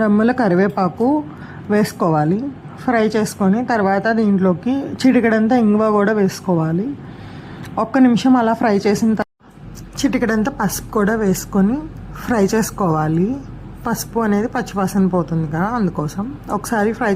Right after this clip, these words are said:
చేసుకున్న తర్వాత ఏదైతే మనం మజ్జిగ, శనగపిండి అన్నీ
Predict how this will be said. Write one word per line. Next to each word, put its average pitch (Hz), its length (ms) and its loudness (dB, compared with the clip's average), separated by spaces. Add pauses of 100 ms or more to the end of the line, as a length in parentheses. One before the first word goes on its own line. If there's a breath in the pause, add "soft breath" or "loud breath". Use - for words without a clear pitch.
చేసుకున్న 196 420 0
తర్వాత 170 320 0 (200)
ఏదైతే 190 380 2
మనం 202 160 0 (800 loud breath)
మజ్జిగ, 208 340 2 (640)
శనగపిండి 202 640 2 (180)
అన్నీ 196 200 2